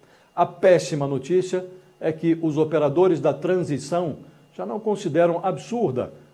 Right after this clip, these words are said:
a hipótese de manter no ano que vem aquilo que Lula chamou na campanha de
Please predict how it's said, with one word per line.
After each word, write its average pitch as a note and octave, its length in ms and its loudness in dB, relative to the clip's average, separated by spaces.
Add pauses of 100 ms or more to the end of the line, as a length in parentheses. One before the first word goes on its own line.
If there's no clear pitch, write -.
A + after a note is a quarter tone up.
a D#3+ 100 -2
hipótese D#3 540 0
de D3 100 -4
manter D3+ 540 -2
no C3+ 120 -4
ano E3 160 -2
que C#3+ 120 -4
vem C#3+ 340 -6 (240)
aquilo D#3 340 -2
que D#3 160 -6
Lula D3 320 0
chamou D3+ 400 -2
na C3+ 120 -4
campanha B2+ 420 -6
de C3 220 -6